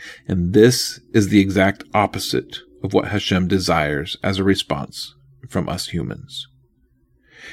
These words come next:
He does not choose those who are strong and capable and powerful. Just as with Israel, Hashem chooses those he works with based not on anything that would recommend them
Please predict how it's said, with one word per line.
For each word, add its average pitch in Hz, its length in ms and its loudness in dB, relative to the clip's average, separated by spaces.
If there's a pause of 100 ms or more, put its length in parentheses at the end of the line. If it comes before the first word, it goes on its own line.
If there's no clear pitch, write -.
He 135 160 6
does 139 220 6
not 117 340 2
choose 113 540 6
those 98 460 8
who 101 120 4
are 90 100 4
strong 95 640 2
and 98 200 -2
capable 92 640 2
and 95 180 0
powerful. 90 680 0 (420)
Just 131 300 4
as 151 160 6
with 131 220 6
Israel, 101 400 6
Hashem 113 520 2
chooses 120 520 6
those 104 300 4
he 110 100 4
works 92 400 2
with 107 260 2
based 110 340 2
not 131 240 2
on 120 200 2
anything 104 560 0 (240)
that 107 100 4
would 104 200 8
recommend 101 600 4
them 82 360 -4